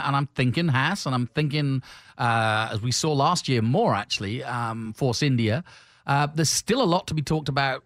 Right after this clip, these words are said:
on the driver scene. I mean, I know that Hamilton and Bottas have, have created the dominoes. I think Ricciardo will stay where he is because of that. Uh, there is a chance that he could still go to, um, Ferrari if Kimi decides to hang it up or they decide to hang up Kimi.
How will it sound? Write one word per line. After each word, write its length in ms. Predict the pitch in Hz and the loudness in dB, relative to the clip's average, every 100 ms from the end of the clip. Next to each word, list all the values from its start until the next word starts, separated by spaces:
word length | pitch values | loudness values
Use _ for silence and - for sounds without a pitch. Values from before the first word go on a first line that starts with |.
| _ | _
on 120 | 135 127 | 0 0
the 60 | |
driver 320 | 110 131 123 | 0 0 0
scene. 520 | 110 - 127 117 170 - | 0 0 0 0 -2 -2
I 140 | 123 | 0
mean, 140 | 127 127 | 2 2
I 80 | 127 | 2
know 180 | 147 | 2
that 100 | 151 | 0
Hamilton 400 | 117 143 143 135 | 0 -2 -2 0
and 80 | 131 | 0
Bottas 540 | 127 143 135 120 117 - | 0 0 0 0 0 -2
have, 240 | 120 110 | -4 -2
have 240 | 110 117 - | -6 -6 -4
created 340 | 135 127 123 | -2 0 -2
the 80 | 117 | 0
dominoes. 400 | 127 123 120 117 | 0 2 2 0
I 60 | 117 _ | -4 _
think 240 | 247 165 - | 0 0 -2
Ricciardo 500 | 143 - 135 127 120 | -4 0 2 2 0
will 140 | 113 | -2
stay 260 | - 139 123 | -4 -2 0
where 200 | 123 113 | 2 2
he 140 | 147 | 0
is 160 | 170 - - - | -2 -4 -18 -10
because 400 | 104 - - 143 | -10 -4 0 2
of 100 | 117 | 2
that. 240 | 120 143 - - - _ | 2 0 -4 -18 -20 _
Uh, 100 | 143 156 | -4 2
there 180 | 180 190 | 4 4
is 140 | 151 | 4
a 40 | |
chance 520 | 147 - 233 175 110 - | 0 0 0 2 0 0
that 100 | 120 | -4
he 60 | |
could 320 | 117 - 165 | -4 -2 -2
still 260 | - - 127 | -2 -2 -2
go 240 | 113 113 | 0 0
to, 400 | 107 - 117 110 | 0 0 0 2
um, 380 | 107 104 101 98 | 2 2 0 -2
Ferrari 520 | - 123 120 127 131 - - - | 0 2 4 4 2 -2 -16 -8
if 180 | 101 | -6
Kimi 240 | - 135 123 | 0 0 2
decides 480 | 113 - 120 117 - | 0 0 0 0 0
to 200 | 127 110 | 0 0
hang 200 | 117 123 | 2 2
it 100 | 120 | 2
up 220 | 220 - - _ | 0 -4 -20 _
or 120 | 120 107 | -2 0
they 160 | 120 | 0
decide 380 | 113 117 135 113 | -2 -2 0 0
to 80 | 107 | 0
hang 160 | 120 | 0
up 280 | 120 113 - | 0 -4 -8
Kimi. 280 | - 185 269 | -4 -2 -4